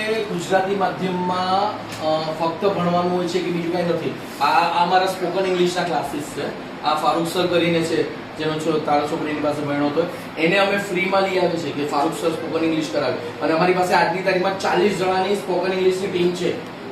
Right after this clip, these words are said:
જે બચ્ચાઓ દરેકે દરેક સ્કૂલમાં જઈને ગુજરાતી માધ્યમના બચ્ચાઓને સ્પોકન ઇંગ્લિશ કરાવે છે. અમારી ડ્રામા ટીમ છે, અમારી યુવાનોની ડ્રામા ટીમ છે, જે સ્કૂલોમાં જઈને બચ્ચાઓને જેને એક્ટિંગમાં ને એમાં ઇન્ટરેસ્ટ હોય, એ લોકોને ડ્રામા શીખવાડે, એના વર્કશોપ્સ લે.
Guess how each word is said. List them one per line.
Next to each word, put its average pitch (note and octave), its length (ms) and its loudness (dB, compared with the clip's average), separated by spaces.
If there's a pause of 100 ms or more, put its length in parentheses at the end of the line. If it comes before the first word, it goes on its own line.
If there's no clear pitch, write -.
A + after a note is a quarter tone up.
જે E3 100 0
બચ્ચાઓ F3+ 560 2
દરેકે F3 320 2
દરેક F3 240 2
સ્કૂલમાં F3 540 0
જઈને F3 260 2
ગુજરાતી E3+ 360 0
માધ્યમના F3 340 0
બચ્ચાઓને E3 480 0
સ્પોકન - 580 -2
ઇંગ્લિશ F3+ 260 2
કરાવે D3 220 0
છે. - 320 -6
અમારી G3 340 4
ડ્રામા G3+ 440 4
ટીમ A3+ 200 2
છે, - 440 -2 (440)
અમારી F3+ 440 2
યુવાનોની F#3+ 640 2
ડ્રામા F3 300 4
ટીમ G3+ 200 2
છે, G3+ 160 6
જે G3+ 120 4
સ્કૂલોમાં G3 500 4
જઈને G#3 240 6
બચ્ચાઓને G3 520 2
જેને G3 220 2
એક્ટિંગમાં G3+ 540 2
ને G#3 60 4
એમાં G#3 560 0
ઇન્ટરેસ્ટ A3+ 380 4
હોય, G3+ 80 8
એ - 20 4
લોકોને G#3 260 4
ડ્રામા F#3 360 4
શીખવાડે, - 720 -2
એના F#3+ 120 4
વર્કશોપ્સ F3+ 520 2
લે. E3 200 0